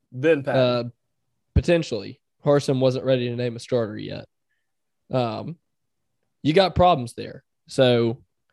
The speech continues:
Speaker 2: first of all, you're either gonna have your backup holder holding for the, the game so that it's a guy that's used to holding for a lefty, or you've got a holder who's been practicing since fall camp, uh, holding with,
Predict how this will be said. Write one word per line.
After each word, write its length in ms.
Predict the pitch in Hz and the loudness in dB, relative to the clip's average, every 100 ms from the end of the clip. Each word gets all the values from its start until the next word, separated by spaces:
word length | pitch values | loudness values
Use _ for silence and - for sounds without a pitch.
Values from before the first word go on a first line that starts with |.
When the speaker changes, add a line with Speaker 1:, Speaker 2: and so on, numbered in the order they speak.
| _ _ - | _ _ 2
Speaker 2:
first 240 | 170 185 | 2 4
of 80 | 165 | 2
all, 340 | 123 117 127 _ _ _ _ _ _ _ - | 0 0 -4 _ _ _ _ _ _ _ 2
you're 140 | 147 | 4
either 220 | 151 156 143 | 6 6 4
gonna 220 | 147 131 | 2 0
have 260 | 135 131 | 0 -2
your 240 | 117 113 98 - | -2 -8 -8 0
backup 380 | 139 151 156 - | 0 2 0 2
holder 440 | 156 180 117 139 _ _ _ | 2 2 0 -4 _ _ _
holding 400 | 147 139 123 117 | 0 2 0 -4
for 120 | 131 | -6
the, 160 | 123 107 - _ - | -6 -8 -14 _ -4
the 80 | 131 | -2
game 360 | 120 120 123 | 0 -2 -4
so 160 | 131 139 | 0 2
that 140 | 123 | 2
it's 180 | 120 110 | 0 -2
a 60 | 123 | -2
guy 220 | 123 123 | 0 0
that's 220 | 117 - | -2 -2
used 260 | 139 131 - | -2 -2 -6
to 140 | 120 | -6
holding 260 | 127 139 127 | -2 -2 -2
for 120 | 131 | -2
a 60 | 117 | 0
lefty, 480 | 143 151 - 123 - _ _ _ _ _ | 0 -2 -6 -10 -12 _ _ _ _ _
or 160 | 170 202 | 4 6
you've 200 | 185 160 | 6 4
got 180 | 156 143 | 4 4
a 40 | |
holder 340 | 147 151 143 | 4 6 4
who's 340 | 135 143 135 127 | 2 2 0 -2
been 200 | 135 123 | -6 -2
practicing 480 | 151 143 131 143 131 | -2 -2 -6 -12 -8
since 240 | 143 - | -8 -4
fall 280 | - 143 135 | 0 2 2
camp, 400 | - 156 151 - - _ _ _ _ - | 2 -2 -2 -6 -14 _ _ _ _ -6
uh, 260 | 123 123 120 | -2 0 2
holding 380 | 147 151 139 | 4 6 4
with, 220 | 127 127 | 2 -2